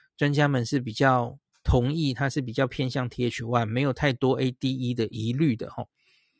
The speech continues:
好，那，好，那可是他说他有一些 T 细胞的反应，可是呢，这个受限于个体间的差异，那不同的数据分析跟试验条件，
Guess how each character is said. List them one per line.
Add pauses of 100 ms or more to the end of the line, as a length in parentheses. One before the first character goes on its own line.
(1160)
好， (100)
那， (600)
好，
那
可
是
他
说
他
有
一
些
T
细
胞
的
反
应， (420)
可
是
呢， (640)
这
个
受
限
于
个
体
间
的
差
异， (400)
那
不
同
的
数
据
分
析
跟
试
验
条
件，